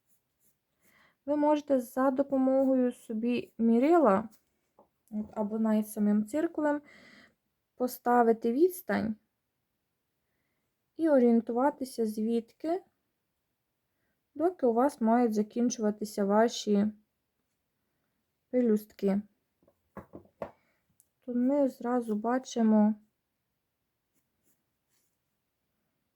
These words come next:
де є наші серединки і куди ми маємо малювати квіточки. Хочу сказати, що арабесками досить часто прикрашали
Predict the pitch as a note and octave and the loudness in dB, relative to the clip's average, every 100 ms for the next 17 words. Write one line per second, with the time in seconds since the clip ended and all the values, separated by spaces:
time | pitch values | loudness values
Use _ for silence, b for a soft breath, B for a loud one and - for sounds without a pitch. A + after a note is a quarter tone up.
0 | _ _ _ _ A3 G#3+ G#3 G3+ G#3 G#3+ | _ _ _ _ -8 -4 0 0 0 -2
1 | A3 - C#4 D4 D4+ E4+ E4+ E4 C#4 C4+ | -6 -12 -6 -4 -2 -2 -2 -4 -8 -8
2 | - _ _ _ _ _ _ _ _ _ | -10 _ _ _ _ _ _ _ _ _
3 | _ _ _ _ _ _ _ _ _ _ | _ _ _ _ _ _ _ _ _ _
4 | _ - D#4+ - A3 G#3+ C4 A3+ G#3 A3+ | _ -14 -14 -10 -6 0 2 4 2 2
5 | A3+ G#3 G#3 - _ A3 G#3 G3 G3+ A3+ | 2 2 0 -4 _ -4 -2 -2 -2 -4
6 | A3+ - - F#3+ - - - F#3+ G#3+ - | -8 -12 -8 -10 -10 -16 -16 -12 -12 -12
7 | _ _ _ _ _ _ _ _ _ _ | _ _ _ _ _ _ _ _ _ _
8 | _ _ _ B B B B3 B - A3+ | _ _ _ B B B -20 B -10 -6
9 | C4+ - A3+ A#3 B3 A3+ - G#3+ G#3+ G#3+ | -4 -4 0 0 0 -6 -6 -8 -2 -2
10 | G#3 B3 C#4+ - C4+ C4 G#3 G#3+ A3 G#3+ | 0 0 -2 -4 -4 -2 0 -2 -2 -6
11 | - A3 A3 A3 - G#3 G#3 G3+ G#3 G3+ | -6 -4 -4 -4 -14 -10 -8 -6 -4 -4
12 | - G#3 G#3 G#3 | -4 0 2 2